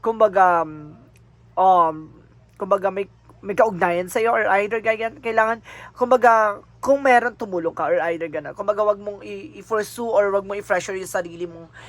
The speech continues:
kumbaga, pasanin, no? Yung mga ganong obligasyon or something na there's a truth reveal na nakatulong ka sa kanya. Eventually, di ba? Ginawang ka pa ng hindi maganda. There's a something, a mystery behind the scenes. And because there's an Eight of Cups, you need to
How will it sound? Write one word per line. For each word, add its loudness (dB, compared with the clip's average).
kumbaga, 2
pasanin, 2
no? 0
Yung -10
mga -4
ganong -4
obligasyon -6
or -4
something -4
na 0
there's 4
a -4
truth -4
reveal -2
na 0
nakatulong 0
ka -2
sa -6
kanya. -6
Eventually, -2
di 0
ba? 4
Ginawang 0
ka -4
pa 0
ng -4
hindi -10
maganda. -8
There's -4
a -6
something, -4
a -10
mystery -8
behind -8
the -8
scenes. -12
And -4
because -12
there's -4
an -6
Eight -6
of -
Cups, -6
you -4
need -8
to -8